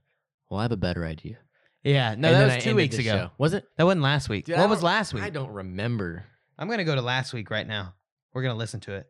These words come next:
Speaker 1: We're running out of content so fast, we're listening to our own freaking podcast
Speaker 2: Well,
Speaker 1: on
Speaker 2: now
Speaker 1: the podcast.
Speaker 2: That's pretty transcendent, actually.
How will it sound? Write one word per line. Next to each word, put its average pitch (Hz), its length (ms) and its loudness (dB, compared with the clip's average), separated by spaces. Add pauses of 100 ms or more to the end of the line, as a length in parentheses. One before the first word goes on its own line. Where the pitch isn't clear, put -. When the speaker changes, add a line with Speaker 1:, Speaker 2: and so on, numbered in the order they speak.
(120)
Speaker 1:
We're 139 260 -6
running 135 400 -2
out 139 100 0
of 139 80 -2
content 127 480 0
so 139 240 4
fast, 127 400 2
we're 117 80 4
listening 127 340 4
to 123 60 4
our 117 100 6
own 117 200 2
freaking 131 440 2
podcast 110 680 2
Speaker 2:
Well, 202 140 2
Speaker 1:
on - 140 4
Speaker 2:
now 226 140 6
Speaker 1:
the - 100 0
podcast. 107 840 -4
Speaker 2:
That's 139 260 -12
pretty 135 300 -10
transcendent, 101 760 -12
actually. 98 400 -20